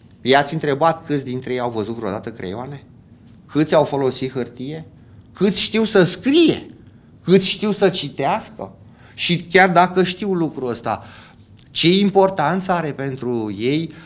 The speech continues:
uh, cum se leagă două roți dințate?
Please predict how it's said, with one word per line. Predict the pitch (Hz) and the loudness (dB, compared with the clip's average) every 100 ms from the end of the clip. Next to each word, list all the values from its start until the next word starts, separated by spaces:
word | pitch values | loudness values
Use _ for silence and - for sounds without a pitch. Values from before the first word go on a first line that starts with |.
| - | -6
uh, | 123 120 117 | 0 0 0
cum | 135 147 | -4 -4
se | - | -2
leagă | 117 117 143 143 | 0 2 2 -2
două | 120 113 135 | -2 -2 0
roți | 117 127 | 0 -2
dințate? | 117 107 92 107 82 - 131 | -4 -10 -8 -8 -8 -10 -14